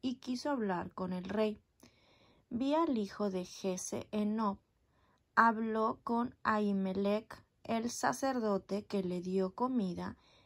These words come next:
y también la espada del gigante filisteo. Saúl mandó llamar a todos los sacerdotes de Nob.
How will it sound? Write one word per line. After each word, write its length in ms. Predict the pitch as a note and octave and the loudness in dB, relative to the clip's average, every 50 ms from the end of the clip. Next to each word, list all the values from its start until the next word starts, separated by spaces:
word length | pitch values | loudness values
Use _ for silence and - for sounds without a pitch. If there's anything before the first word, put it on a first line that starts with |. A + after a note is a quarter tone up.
| _ _ - | _ _ -8
y 160 | C#4+ D4+ C#4+ | -6 -6 -4
también 580 | - C#4+ C#4+ C#4 B3+ A3 G#3+ G#3 G#3 G3+ G#3 | 0 0 0 2 2 0 0 0 0 0 0
la 160 | G3+ G#3 G3+ F#3+ | 0 0 0 0
espada 540 | F#3+ - - - - F#3+ F#3+ F#3 F#3+ F#3+ | -2 -4 -8 -6 -2 0 0 0 0 0
del 160 | G3 G3+ G3 G3 | 0 -2 -4 -6
gigante 640 | - - F#3 F3 F3+ F3 F3 F3 F3 F3 - F#3 | -6 -6 -6 -4 -4 -4 -4 -4 -6 -8 -10 -10
filisteo. 840 | F#3+ - G#3 G3+ G3 G3 G3+ G3 - - - A#3+ A#3 A#3 A3 A3 - _ _ _ - - _ _ - - - - - - _ _ _ - | -8 -4 -4 -2 -2 -2 -4 -4 -6 -6 -2 0 0 0 0 -2 -6 _ _ _ -20 -20 _ _ -20 -20 -20 -20 -20 -20 _ _ _ -16
Saúl 640 | - - - - C4 C4 C4+ C#4+ D4+ E4 F#4 G4+ - - _ - | -12 -6 2 6 8 8 8 8 8 8 6 6 4 0 _ 2
mandó 480 | A#3+ A#3+ B3 B3+ B3 B3 A#3+ B3 B3+ | 4 6 6 6 6 6 4 4 2
llamar 420 | B3 B3 C4+ C#4 C4 B3 A#3 A3 A3 | 2 2 2 2 4 4 4 4 2
a 80 | A3+ | 0
todos 480 | A3+ _ - A3 G#3 G3 G3+ G3+ - - - | -2 _ -2 -2 0 0 -2 -4 -6 -6 -4
los 300 | G#3 G#3+ G#3 G#3 G#3 G3+ | -2 0 0 0 -2 0
sacerdotes 1000 | - G3 F#3+ F#3+ - F#3 F#3+ F#3 F3 F#3 F3 E3+ - - F3+ F#3 F3+ - - F3+ | -2 -2 -2 -2 -2 -2 -2 -2 -2 -4 -4 -4 -4 -4 -6 -6 -6 -6 -8 -2
de 160 | - G3 G3+ | 0 0 2
Nob. 320 | G3+ G3+ G#3+ A3+ A#3 A#3+ | 2 2 4 2 2 2